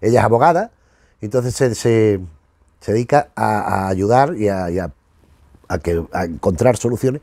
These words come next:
para los inmigrantes, y resulta que, que sufre un ataque a manos de un grupo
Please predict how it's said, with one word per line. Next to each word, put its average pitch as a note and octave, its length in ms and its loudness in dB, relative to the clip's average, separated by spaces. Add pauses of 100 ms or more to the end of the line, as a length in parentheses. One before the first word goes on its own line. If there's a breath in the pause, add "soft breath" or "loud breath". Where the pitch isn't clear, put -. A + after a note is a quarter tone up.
(320 soft breath)
para A#2+ 160 2
los A2+ 140 4
inmigrantes, B2+ 640 0 (1080)
y - 40 -6
resulta G#2+ 320 0
que, A#2 340 0
que G#2 360 2 (240)
sufre G2+ 320 -6
un A#2+ 100 -2
ataque A2+ 460 -2 (400)
a G#2 100 -4
manos G2+ 260 -2
de G2 60 0
un F#2 60 -2
grupo F2 580 -4